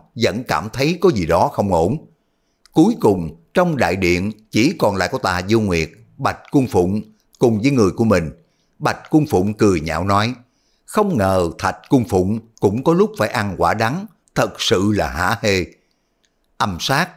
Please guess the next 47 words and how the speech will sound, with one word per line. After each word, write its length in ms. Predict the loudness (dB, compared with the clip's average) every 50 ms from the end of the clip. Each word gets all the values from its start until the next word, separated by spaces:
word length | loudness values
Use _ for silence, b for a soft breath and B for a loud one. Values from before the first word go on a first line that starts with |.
| _ _ 2
vỗ 260 | 4 4 4 4 4 4
vỗ 200 | 4 4 4 2 2
vai 220 | 0 0 0 0
Dương 220 | 0 0 0 0 0
Sát 340 | 0 -2 -2 -4 -4 -2
cười 160 | -2 0 0 0
nói: 320 | 0 0 0 0 0 -2 -6 b b b b b b b b b 0
"Còn 340 | 2 2 2 2 0 -4 -2
không 220 | -2 -4 -2 -2
phải 180 | -4 -2 -2 0
nhờ 240 | 2 2 2 2
của 140 | 2 2 0
Dương 200 | 2 2 0 0
Sát 380 | -2 -2 -2 -2 -4 -4 _ -4
cứ 140 | -2 0 0
mãi 340 | 2 0 0 0 0 0
lầm 260 | 0 0 0 0 0 0
bà 180 | 0 0 0
lẩm 260 | -2 -2 -4 -2 0
bẩm 280 | 0 0 0 0 -2 -6 -8 b b b b b
mới 180 | b 2 2 2
mài 300 | 4 2 0 0 0 -2
chết 240 | -2 0 0 0 0 0
cái 80 | -2 0
lão 160 | 0 0 0
nhi 200 | 0 0 0 0
này, 220 | 0 -2 -4 -6 -10 _ _ _ _ _ _ _ -2
nếu 200 | 0 2 2 2 0
không, 300 | 0 0 0 0 -2 -8 -12 b b b
không 320 | b 0 0 0 2 2
biết 160 | 2 2 0 0 -2
còn 140 | -2 -2 -2
phải 140 | 0 -2 0
dây 180 | 2 2 2
dưa 300 | 2 2 2 4 4 4 2 2
đến 140 | 0 0 0
lúc 180 | 0 -2 -2
nào 240 | -2 -2 -2 -2 -4
nữa." 200 | -2 -2 -2 -2 -4 -6 _ _ _ _ _ _ _ _ _ _ _ _ _ _ -4
Dương 200 | 0 0 0 0
Sát 440 | 0 -2 0 0 -2 -2 -4 -8 -4
liền 280 | 0 2 2 2 0 -2
không 180 | -4 -4 -2 0
vui 160 | 0 0 0
nói: 300 | 2 2 2 0 0 -4 -8 -14 -20 _ _ _ _ _ _ _ _ _ _ _ _
"Lão 320 | -6 -2 0 2 2 2 2 2
tử 380 | 2 4 4 4 4 2 0